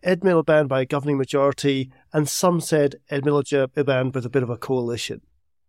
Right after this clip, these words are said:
And then David Cameron won with a governing majority under first past the post systems. So I did some work on that, about the opinion polls that were being published. And what was going on was there was lots of opinion polls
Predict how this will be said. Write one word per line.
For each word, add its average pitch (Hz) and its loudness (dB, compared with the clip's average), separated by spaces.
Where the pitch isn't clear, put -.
And 151 -2
then 151 4
David 143 2
Cameron 143 0
won 135 2
with 123 -2
a - -8
governing 127 -2
majority 120 -4
under 110 -6
first 117 -6
past 113 -6
the - -18
post 123 -6
systems. 120 -8
So - -2
I 220 4
did 294 2
some 214 2
work 196 2
on 139 0
that, 131 -2
about 151 2
the 151 4
opinion 190 2
polls 135 -2
that 131 -4
were 127 -6
being 123 -4
published. 120 -8
And 147 0
what 202 2
was 185 0
going 214 2
on 247 0
was 143 0
there 302 4
was 330 0
lots 185 2
of 185 -6
opinion 180 0
polls 110 -8